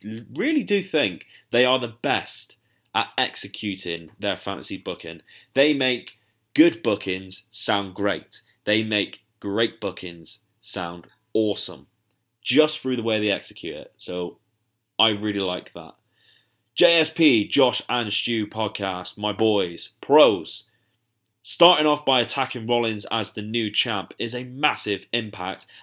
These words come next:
and what a way to gain heat for your Nexus takeover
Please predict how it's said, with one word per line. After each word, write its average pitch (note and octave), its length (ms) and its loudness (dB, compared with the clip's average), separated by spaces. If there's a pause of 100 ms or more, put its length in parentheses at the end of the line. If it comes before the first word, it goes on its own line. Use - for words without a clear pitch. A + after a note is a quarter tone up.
and B2+ 180 -2
what F3+ 240 -2
a E3 40 -2
way D#3 200 0
to C#3+ 100 -6
gain B2+ 460 0
heat - 560 -10 (520)
for A#2 220 4
your G#2 300 0
Nexus G2 880 -6 (280)
takeover F#2+ 720 -4